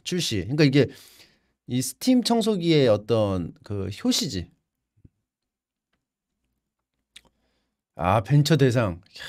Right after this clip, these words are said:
이야, 이 행보가 미쳤네. 어? 대통령 표창장 수상. 근데 웃긴 게 한 연도에 하나씩 굵직한 게 하나씩 있어. 그지?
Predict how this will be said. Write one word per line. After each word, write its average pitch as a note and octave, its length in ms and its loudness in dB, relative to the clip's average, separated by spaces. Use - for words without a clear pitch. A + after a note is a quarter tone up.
이야, G#2+ 60 -8
이 A2+ 40 -8
행보가 G3 600 6
미쳤네. G#2+ 520 -2
어? D#3 180 -2
대통령 B3 800 8
표창장 C#4+ 680 6
수상. F#3+ 420 4
근데 A3 160 4
웃긴 G3+ 280 8
게 A3+ 240 8
한 F4 280 8
연도에 B3 240 12
하나씩 F4+ 480 8
굵직한 B3+ 440 8
게 A3+ 60 12
하나씩 A3+ 300 12
있어. A2+ 280 2
그지? C#3 300 0